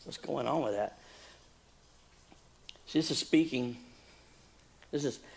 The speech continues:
this is covenant language. And it's something that you wouldn't understand unless you lived in that day, in that time, and you're privy to how things operated, especially in the Jewish culture.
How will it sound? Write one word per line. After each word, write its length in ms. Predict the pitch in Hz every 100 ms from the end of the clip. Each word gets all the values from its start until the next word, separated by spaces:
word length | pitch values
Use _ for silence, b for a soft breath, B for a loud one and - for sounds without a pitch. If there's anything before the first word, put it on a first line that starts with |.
| B
this 140 | - 131
is 100 | -
covenant 680 | - - 135 127 113 110 113
language. 560 | 101 104 - - - - - - - - - - - - - - - - B B 113
And 100 | 113
it's 120 | -
something 380 | 151 160 151 123
that 180 | 110
you 80 | 127
wouldn't 300 | 123 131 131
understand 560 | 120 123 - 120 110 107
unless 400 | 104 113 123 -
you 120 | 131
lived 280 | 120 117 110
in 200 | 104 98
that 280 | 117 87 120
day, 340 | 113 110 107
in 220 | 104 104
that 300 | 104 110 -
time, 400 | - 123 117 117 - - B B B B B B -
and 140 | 113
you're 160 | 110 110
privy 380 | - 120 127 120
to 80 |
how 180 | - 120
things 300 | 113 117 107
operated, 460 | - 117 117 110 107
especially 760 | - - - 151 143 139 123
in 100 | 120
the 60 | 110
Jewish 480 | 107 110 110 101 -
culture. 480 | - 127 120 -